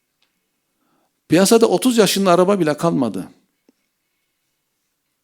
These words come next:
Şimdi altmış dört yaşında bir uçak. Bu araba değil ki bozulduğu zaman kenara çekesin. Bu havada giden bir şey.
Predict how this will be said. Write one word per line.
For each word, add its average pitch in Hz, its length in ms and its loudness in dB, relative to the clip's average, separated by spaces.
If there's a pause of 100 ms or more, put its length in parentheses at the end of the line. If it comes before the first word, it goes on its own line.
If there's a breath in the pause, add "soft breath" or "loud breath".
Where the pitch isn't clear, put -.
(1800 soft breath)
Şimdi - 220 -8
altmış 185 640 -2
dört 254 260 4
yaşında 180 720 -2 (920)
bir 202 300 -2
uçak. - 520 -4 (340)
Bu 185 240 -4
araba 190 380 0
değil 254 240 0
ki 165 160 -6
bozulduğu 180 460 2
zaman 165 280 0
kenara 151 420 -2
çekesin. 107 720 -10 (460)
Bu 185 160 -2
havada 226 340 2
giden 165 400 -2
bir 117 60 -10
şey. 87 340 -14